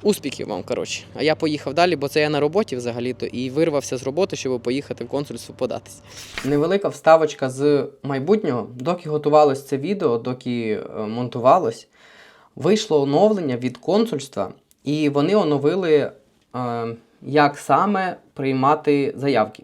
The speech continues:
Тобто вже оновили, вони не чекали Нового року. І там з'явились, можна забронювати на півроку вперед. Тобто, якщо зараз було на, на два чи три місяці вперед, то тепер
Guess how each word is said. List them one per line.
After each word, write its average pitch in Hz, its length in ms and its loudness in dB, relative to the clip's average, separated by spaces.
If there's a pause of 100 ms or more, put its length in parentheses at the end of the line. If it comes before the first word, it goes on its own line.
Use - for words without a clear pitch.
Тобто 135 260 -2
вже 131 280 4
оновили, 110 420 0
вони 117 220 0
не 135 120 4
чекали 117 380 -2
Нового 104 320 -2
року. 196 320 0 (440)
І 143 60 -8
там 170 240 4
з'явились, 156 640 0 (260)
можна 160 300 0
забронювати 143 640 2
на 139 120 0
півроку 147 440 2
вперед. - 480 -2 (180)
Тобто, 131 240 0
якщо 135 280 0
зараз 143 320 4
було 139 280 2
на, 127 160 0 (140)
на 127 200 -6
два 143 240 4
чи 143 140 -6
три 135 180 -2
місяці 214 400 0
вперед, 202 420 2 (460)
то 139 360 2
тепер 170 440 4